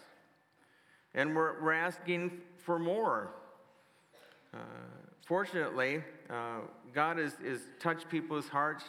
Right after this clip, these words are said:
to the extent that we only have to raise another couple thousand dollars for a church pamphlet and a tract that we've written that we're taking to every home in Shimonoseki.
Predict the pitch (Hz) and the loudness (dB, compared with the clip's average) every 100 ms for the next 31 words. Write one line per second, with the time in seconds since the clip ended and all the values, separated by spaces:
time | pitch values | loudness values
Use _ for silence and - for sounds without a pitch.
0 | - 147 131 123 - 147 147 - 135 - | -8 -4 -2 -4 -2 0 0 0 -2 -2
1 | 120 139 147 143 143 139 139 135 139 143 | 0 0 0 0 2 0 0 0 2 2
2 | 143 - - - - - - 120 139 139 | -2 -8 -16 -20 -20 -20 -4 2 2 2
3 | 135 160 151 139 151 147 143 139 127 131 | 0 0 0 0 2 2 0 0 2 2
4 | 135 143 147 - 131 120 117 113 - - | 2 0 -2 -2 2 2 2 -4 -14 -20
5 | - - _ - - 113 - 160 156 - | -20 -20 _ -12 -6 -4 0 0 0 -4
6 | 160 156 156 - 143 139 - - - - | 2 4 4 0 -2 -2 -4 -16 -18 -8
7 | - 117 113 - 139 143 156 - 117 127 | -2 0 0 0 2 2 0 -4 -2 -2
8 | 113 120 131 131 101 131 120 170 165 165 | 2 0 2 0 0 0 0 0 0 -2
9 | 143 143 - 151 160 175 175 175 170 165 | -4 -4 0 2 2 2 0 0 0 0
10 | 160 - 156 147 170 165 - 101 - 78 | -2 -4 -2 0 -2 -4 -4 -6 -6 -14